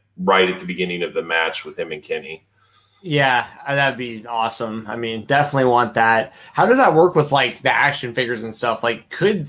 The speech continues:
Speaker 2: could they still make Bryan Dan-, or Daniel Bryan figures with the W W E if they wanted to, or because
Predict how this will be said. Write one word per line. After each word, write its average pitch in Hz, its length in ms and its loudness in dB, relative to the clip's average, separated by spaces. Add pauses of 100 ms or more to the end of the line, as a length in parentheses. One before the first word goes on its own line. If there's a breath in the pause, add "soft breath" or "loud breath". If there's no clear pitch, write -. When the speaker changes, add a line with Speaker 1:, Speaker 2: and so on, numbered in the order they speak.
(200)
Speaker 2:
could 190 420 2
they 156 220 4
still 143 320 0
make 131 260 -2
Bryan 123 300 -2
Dan-, 117 240 -4
or 143 120 0
Daniel 139 340 0
Bryan 117 440 0
figures 123 560 -4
with 123 160 -14
the 127 60 -4
W 127 200 0
W 127 160 -2
E - 20 0
if 123 100 -6
they 120 80 -2
wanted 110 520 -2
to, 156 280 0
or 131 260 0
because 127 680 -2